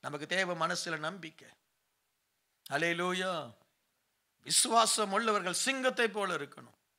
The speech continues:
சிங்கத்தை போல அந்த அக்னிக்குள் பிரவேசித்தார்கள். சிங்கத்தை போல தாவீது கோலியாத்தை சந்திக்க போனான். ஏனென்றால் அவனுக்குள் இருந்த நம்பிக்கை, "என்னுடைய தெய்வம், நான் கர்த்தரின் மேய்ப்பர் என்று பாடியிருக்கிறேன்,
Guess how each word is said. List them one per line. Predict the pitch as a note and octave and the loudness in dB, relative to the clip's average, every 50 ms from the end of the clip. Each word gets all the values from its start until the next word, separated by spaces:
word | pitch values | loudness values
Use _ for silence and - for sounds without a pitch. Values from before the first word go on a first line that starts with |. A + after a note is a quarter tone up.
| _ _ _ _ _ _ _ _ _ _ _ _ _ _ _ | _ _ _ _ _ _ _ _ _ _ _ _ _ _ _
சிங்கத்தை | _ - G#3+ B3+ B3+ B3+ B3 G3 A#3+ A#3+ | _ -2 0 6 6 6 8 8 6 6
போல | A3 A#3+ A#3 A#3 A#3 A#3 A3+ | 6 4 6 6 8 8 6
அந்த | G#3+ F#3+ F#3 G3 | 8 8 6 8
அக்னிக்குள் | F#3+ A#3 A3+ A3+ F#3 G#3+ G3+ - G3+ G3 G3 G#3+ G#3 | 8 6 4 4 4 4 2 4 4 4 6 6 4
பிரவேசித்தார்கள். | G3 - G3 F3+ - D#3+ D3 C#3+ C3+ B2 A#2 G#2+ - _ _ _ _ _ _ _ _ _ _ _ _ _ _ _ | 4 2 -2 -4 -4 -4 -4 -4 -6 -10 -18 -20 -20 _ _ _ _ _ _ _ _ _ _ _ _ _ _ _
சிங்கத்தை | - - - C4 C#4+ C#4+ C#4 C#4 C#4 C4 B3 | -4 4 6 6 10 10 10 10 10 6 8
போல | A3 C4 B3+ B3 A#3+ A#3 G3 | 8 8 8 10 10 8 8
தாவீது | F3+ G3 A#3+ C4+ C4 B3+ B3 A#3 G#3+ G#3 | 8 8 8 8 6 6 6 6 6 6
கோலியாத்தை | F3+ G#3+ C4 C4+ C4 B3+ A#3+ A#3 A#3 A3 | 8 8 8 8 10 8 8 8 6 4
சந்திக்க | G#3 - A3+ A#3 A#3+ A#3+ A3 G3 A3 | 4 4 2 4 4 0 2 2 2
போனான். | G3 G3 G3 F#3 F#3 F3 | 2 2 2 2 2 2
ஏனென்றால் | F#3 B3+ C4+ B3+ C4 C4 C4 C#4+ C#4+ C4 - - - - - | 2 4 6 6 6 8 6 6 6 6 4 0 -6 0 4
அவனுக்குள் | - A#3+ C#4 C4+ C#4 C4 - D4+ D#4+ D#4+ | 6 6 8 8 6 4 6 6 6 6
இருந்த | D#4 C#4 C4+ D4+ D#4+ D4+ C#4+ C4+ | 6 8 6 6 6 6 6 6
நம்பிக்கை, | B3+ B3+ D4+ E4+ E4+ D#4+ D#4 A#3 G#3 C4+ A3+ F#3 - - - | 6 6 4 4 4 0 0 2 2 2 2 2 2 -2 4
"என்னுடைய | F#3 A#3 C4 C#4 C4 B3+ B3 A#3+ A3 | 4 6 8 8 6 6 6 4 4
தெய்வம், | F3 A3+ B3 D4+ D#4 D4 C#4+ C4 A#3 G3 | 4 2 2 2 2 4 4 2 2 2
நான் | E3+ F3 F#3+ F3+ | 2 2 0 2
கர்த்தரின் | E3+ - B3 B3 - - C#4+ C4 B3+ A#3+ A3 | 6 6 6 6 6 4 4 6 6 4 4
மேய்ப்பர் | G3+ G3+ A#3+ C4+ A#3 - C4+ B3 | 4 4 4 2 4 2 4 4
என்று | B3 A#3 G#3+ - | 4 4 2 0
பாடியிருக்கிறேன், | - - A3 C#4 D4+ D#4+ D#4+ D#4 D#4 D4 C#4+ B3 B3 A#3 - G#3 - - D3 C3 B2+ | 0 0 0 4 8 8 8 8 8 4 4 2 2 0 0 -4 -4 -6 -8 -10 -12